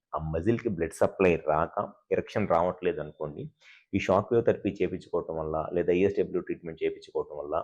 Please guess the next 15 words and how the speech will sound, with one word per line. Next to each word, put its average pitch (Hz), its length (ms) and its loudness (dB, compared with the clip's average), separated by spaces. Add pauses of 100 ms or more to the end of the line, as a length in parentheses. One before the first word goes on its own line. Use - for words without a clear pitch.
(120)
మళ్ళీ 92 240 2
ఆ 82 120 2
మజిల్ 82 340 -2
అనేది 87 260 0
హెల్దీగా 80 420 0
అయ్యి 76 200 -6 (120)
పెన్నిస్‌కి 92 400 -2
బ్లడ్ 78 220 -2
సప్లై 80 260 2
పెరిగి 80 320 -6 (440)
ఎరెక్షన్స్ 98 380 2
అనేది 92 200 4
నార్మల్‌గా 82 440 0
ఉన్నాయి 78 240 -2
వచ్చి 73 260 -10